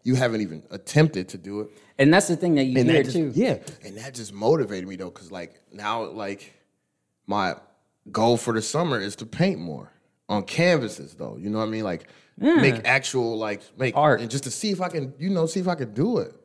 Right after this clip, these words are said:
Speaker 1: You
Speaker 2: Have
Speaker 1: know?
Speaker 2: you done that before?
Speaker 1: Here and there, but not,
Speaker 2: But not
Speaker 1: like,
Speaker 2: like
Speaker 1: haven't taken it serious. But
Speaker 2: Okay.
Speaker 1: you know, and I got all the materials. I just don't do shit, you know?
Speaker 2: Mm-hmm.
Speaker 1: And it's like, how can I,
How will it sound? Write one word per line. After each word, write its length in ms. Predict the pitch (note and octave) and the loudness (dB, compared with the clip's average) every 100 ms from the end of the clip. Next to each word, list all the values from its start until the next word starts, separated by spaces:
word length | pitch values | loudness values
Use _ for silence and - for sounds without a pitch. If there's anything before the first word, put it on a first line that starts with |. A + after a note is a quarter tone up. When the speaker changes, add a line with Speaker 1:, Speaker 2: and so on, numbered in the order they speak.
| _ | _
Speaker 1:
You 60 | - | -2
Speaker 2:
Have 100 | D#3 | 2
Speaker 1:
know? 80 | D3+ | 6
Speaker 2:
you 60 | |
done 140 | G3 C4+ | 8 8
that 120 | B3+ | 6
before? 300 | C#4+ - D#4 E3 - - - _ | 0 -4 -8 -10 -18 -20 -20 _
Speaker 1:
Here 200 | B3+ A#3+ | 2 2
and 80 | F3 | 4
there, 360 | F3+ D#3 C#3+ - - | 4 4 0 -12 -4
but 160 | C3+ B2+ | 0 4
not, 140 | C3+ | 4
Speaker 2:
But 60 | C3 | 4
not 120 | B2+ | 4
Speaker 1:
like, 120 | B2 | 4
Speaker 2:
like 80 | A2+ | 4
Speaker 1:
haven't 220 | D3+ C3+ | 4 0
taken 240 | D3 A2+ G2+ | -2 -4 -6
it 80 | |
serious. 540 | - A#2 D3 A#2 G#2 - | -6 -2 0 0 -4 -10
But 140 | G2+ B2+ | -8 -8
Speaker 2:
Okay. 280 | A#2+ G#2+ - _ _ _ - | -4 -4 -6 _ _ _ -8
Speaker 1:
you 120 | A2+ | -4
know, 220 | G#2+ A2 | -2 -4
and 100 | G#2+ | -4
I 60 | G#2+ | -6
got 300 | A#2+ C3 - | -2 -2 -2
all 360 | D#2+ G#2 A2 G#2 | -6 -2 0 0
the 100 | F#2 | -4
materials. 520 | F#2 F2+ A#2 C3+ G#2+ | -12 -6 0 0 0
I 60 | G2 | -6
just 240 | G#2 F#2+ | -10 -14
don't 280 | G2+ G2+ F2+ | -14 -12 -12
do 160 | G2 B2 | -8 -8
shit, 320 | C3 D#2+ - | -10 -14 -16
you 100 | E2+ | -14
know? 240 | G2 G#2 B2+ - | -10 -10 -12 -16
Speaker 2:
Mm-hmm. 280 | A2 A#2 A#2 | -12 -10 -12
Speaker 1:
And 100 | A2+ | -10
it's 160 | A2+ C3 | -8 -6
like, 120 | A2+ | -4
how 120 | C#3+ | -4
can 180 | D3 C#3 | -4 -2
I, 240 | C3 A2+ | -2 -4